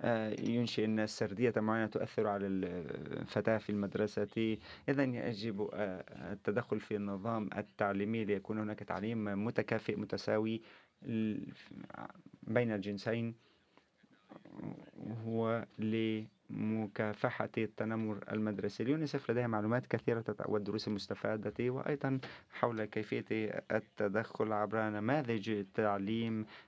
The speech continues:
إيجابية يمكن أن تعزز، آه، آليات مع-، التصدي للتنمر المدرسي. أعتقد أن هذا أمر مهم. وهناك سؤال أيضا يتعلق بالتقاطع في المجالات، آه، أو في أسباب العنف،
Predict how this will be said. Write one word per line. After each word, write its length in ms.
إيجابية 680
يمكن 320
أن 220
تعزز، 720
آه، 180
آليات 580
مع-، 260
التصدي 680
للتنمر 760
المدرسي. 500
أعتقد 300
أن 120
هذا 300
أمر 240
مهم. 340
وهناك 400
سؤال 360
أيضا 260
يتعلق 800
بالتقاطع 1120
في 120
المجالات، 800
آه، 920
أو 160
في 160
أسباب 300
العنف، 440